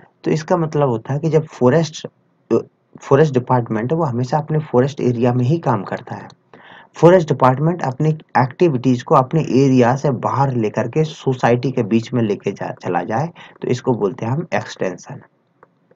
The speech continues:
ये है extension फॉरेस्ट्री। जैसे road के side में, canal side में plantation है, पंजाब में बहुत है,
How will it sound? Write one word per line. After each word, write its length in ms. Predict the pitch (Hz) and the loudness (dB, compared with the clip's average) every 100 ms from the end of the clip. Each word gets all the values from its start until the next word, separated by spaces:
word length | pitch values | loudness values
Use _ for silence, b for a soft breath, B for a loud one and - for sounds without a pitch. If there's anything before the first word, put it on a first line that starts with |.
| _ _ _ _ _ _ _ _ 131 | _ _ _ _ _ _ _ _ -2
ये 120 | 156 | 0
है 220 | 135 - - | 0 -2 -6
extension 520 | 120 - 104 104 113 | -8 -6 -6 -6 -8
फॉरेस्ट्री। 560 | - - - - - _ _ _ _ _ _ _ _ _ - | -10 -16 -16 -20 -20 _ _ _ _ _ _ _ _ _ -4
जैसे 340 | 120 120 151 139 B - | -2 0 -4 -6 B 0
road 200 | 113 123 | 4 4
के 100 | - | 2
side 340 | - 107 107 | -2 -2 -2
में, 100 | 113 | -8
canal 300 | 117 117 117 | -2 0 0
side 260 | 117 120 110 | 0 -2 -2
में 120 | 113 | -2
plantation 520 | 107 101 107 110 113 | -2 -2 -4 -8 -6
है, 60 | 101 | -6
पंजाब 380 | 104 107 107 107 | -4 0 0 0
में 180 | 107 98 | -4 -6
बहुत 260 | 113 117 | -8 -10
है, 260 | 110 110 | -12 -16